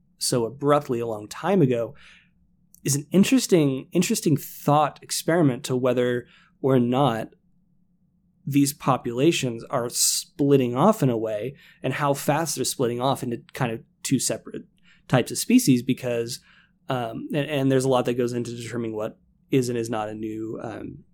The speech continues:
a new species, and I can get into that later. Having sexual selection come into play here, some ladies might not, you know, they, they might not appreciate the, the irradiated type of skin.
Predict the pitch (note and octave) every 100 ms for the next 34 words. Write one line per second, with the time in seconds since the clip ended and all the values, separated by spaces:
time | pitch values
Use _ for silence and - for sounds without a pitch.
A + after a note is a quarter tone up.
0 | - A#2 A2 - A#2 A2+ A2 G#2 C3 -
1 | - A#2 A2+ C#3+ A2+ A2 A2 A2 B2 A2+
2 | G#2 - - _ _ _ - C#3+ D#3 D#3
3 | C#3+ C#3+ D3 - B2 - C3+ F3 F#3 C#3+
4 | C3 B2+ A#2 A2+ - D3+ A#2 G2+ D3 A2+
5 | B2+ C#3+ C#3 C3 B2+ C#3 C#3+ B2 B2+ C3
6 | C3+ C#3 _ _ _ _ B2+ A#2 C3 -
7 | _ _ _ - B2+ B2+ B2 C3 D3+ D3+
8 | E3 D3+ E3+ - A3+ C3+ - A#2+ A#2 A2+
9 | A#2 A#2 A#2 - A#2+ A#2+ A#2+ A#2 A#2 A#2
10 | A2 A2 A2+ - - -